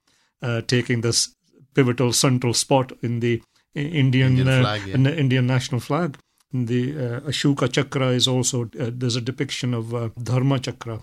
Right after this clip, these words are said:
Speaker 1: a wheel represented with twenty-four spokes in, uh, Buddhism. During the Maurya Empire, important changes and developments affected the Indian economy. It was the first time most of India was united under one ruler. With an empire in place,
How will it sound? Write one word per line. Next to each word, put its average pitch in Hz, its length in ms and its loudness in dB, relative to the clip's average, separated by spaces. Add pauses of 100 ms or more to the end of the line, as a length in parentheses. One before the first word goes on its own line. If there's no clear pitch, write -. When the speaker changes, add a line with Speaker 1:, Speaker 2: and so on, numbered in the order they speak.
(100)
Speaker 1:
a 120 80 0
wheel 139 480 4
represented 123 600 -2
with 117 140 -6
twenty-four 127 720 0 (180)
spokes - 520 -2
in, 120 300 -6
uh, 120 160 -6
Buddhism. 117 520 -6 (160)
During 143 300 4
the 139 80 4
Maurya 147 580 4
Empire, 117 560 0 (300)
important 131 580 -2
changes 123 380 -2
and 113 120 -6
developments 120 600 -4
affected 123 540 -8
the 117 120 -4
Indian 110 220 -6
economy. 117 480 -6 (500)
It 151 140 0
was 131 140 0
the 127 80 0
first - 400 0
time 120 400 -2 (200)
most 131 440 0
of 131 120 -6
India 123 360 -2
was 110 160 -8
united 123 440 -6
under 117 220 -8
one 110 200 -10
ruler. 123 340 -6 (840)
With 123 200 0
an 127 80 4
empire 135 520 4
in 113 140 -2
place, 117 400 -2